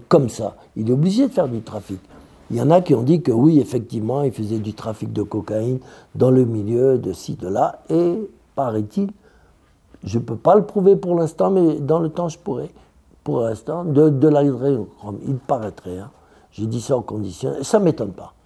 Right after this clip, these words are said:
Parce que lui, il est devenu complètement fou. Pour avoir de l'argent et des petits culs, il est prêt à payer,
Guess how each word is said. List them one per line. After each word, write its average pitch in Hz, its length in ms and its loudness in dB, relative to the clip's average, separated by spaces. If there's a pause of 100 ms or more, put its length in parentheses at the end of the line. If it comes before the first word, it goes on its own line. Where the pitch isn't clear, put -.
(380)
Parce 120 160 -4
que - 80 4
lui, 165 200 8
il 156 60 6
est 147 80 6
devenu 127 280 2
complètement 156 640 2
fou. 123 300 -10 (360)
Pour 139 160 4
avoir 156 280 6
de 151 100 6
l'argent 139 440 2
et 143 80 2
des 123 140 0
petits 113 240 -6
culs, 160 300 0 (160)
il 120 140 0
est 117 60 -2
prêt - 180 -6
à 107 80 -4
payer, 104 380 -4